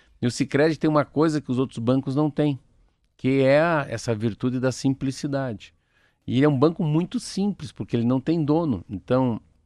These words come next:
é uma sensação boa saber que o meu dinheiro do Sicredi vai ser utilizado pra financiar um avicultor, é, uma avicu-, vai, vai ser financiado pra ajudar alguém no campo. Essa visão que eu tenho, nem sei se é assim,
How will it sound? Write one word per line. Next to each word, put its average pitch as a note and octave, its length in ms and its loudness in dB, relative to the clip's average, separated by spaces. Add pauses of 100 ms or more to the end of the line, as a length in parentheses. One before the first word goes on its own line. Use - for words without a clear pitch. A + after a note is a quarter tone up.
(640)
é A2+ 80 -2
uma A#2+ 160 6
sensação B2+ 640 2
boa C#3 180 4
saber A#2+ 340 2
que - 100 -4
o G#2 40 0
meu B2 200 2
dinheiro B2+ 340 0
do G2+ 100 -4
Sicredi A2 680 -2 (500)
vai B2 220 4
ser - 160 -2
utilizado A#2 840 0 (100)
pra G#2 280 2
financiar G#2+ 800 2
um F2+ 300 -2
avicultor, G2 1080 2 (320)
é, F2+ 520 0
uma F2+ 140 -2
avicu-, F#2+ 260 -6
vai, G2 240 2
vai G#2+ 200 2
ser A2+ 380 0
financiado G#2 720 -2
pra G2 520 -2
ajudar G2+ 300 -2
alguém A#2 300 2
no C3+ 140 2
campo. B2+ 560 0 (300)
Essa D#3 300 4
visão D3 320 2
que - 80 -4
eu C#3+ 60 0
tenho, B2+ 200 0
nem F#3 180 4
sei E3 320 0
se - 220 -2
é D3+ 100 4
assim, C3+ 500 -2